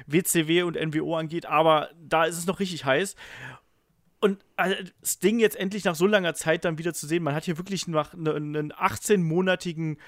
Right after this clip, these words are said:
Build-up für diesen Kampf gehabt. Ähm, und ich kann dir sagen, ich hab das ja damals ja quasi mehr oder minder live, äh, miterlebt.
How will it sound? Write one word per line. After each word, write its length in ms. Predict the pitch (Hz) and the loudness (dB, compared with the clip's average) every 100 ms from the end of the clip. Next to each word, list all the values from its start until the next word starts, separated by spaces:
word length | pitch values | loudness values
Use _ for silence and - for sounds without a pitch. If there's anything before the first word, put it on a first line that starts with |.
| - - _ | -20 -20 _
Build-up 500 | 139 208 254 135 - | 6 6 6 -2 -2
für 80 | 151 | -4
diesen 240 | 147 156 | -6 -8
Kampf 320 | 143 165 220 - | -4 -2 -2 -4
gehabt. 400 | 120 120 - - - - _ | -4 -2 -4 -10 -20 -20 _
Ähm, 280 | 147 151 147 - _ _ _ _ _ _ _ _ | 0 0 -2 -8 _ _ _ _ _ _ _ _
und 260 | - 185 - | 6 8 6
ich 80 | 185 | 2
kann 140 | 214 | 4
dir 100 | 233 | 4
sagen, 220 | 170 196 | 4 2
ich 80 | 165 | 0
hab 80 | 220 | -4
das 100 | 160 | -2
ja 80 | 160 | 2
damals 320 | 147 147 151 | 4 4 2
ja 60 | 160 | 0
quasi 320 | - 147 139 | 0 0 0
mehr 140 | 147 | 0
oder 120 | 151 | 2
minder 400 | 143 170 160 143 | 0 2 2 2
live, 440 | 143 139 143 160 - | 2 4 4 4 0
äh, 220 | 160 135 | 0 0
miterlebt. 600 | 147 202 135 120 185 - | -2 -4 -4 -2 -4 -8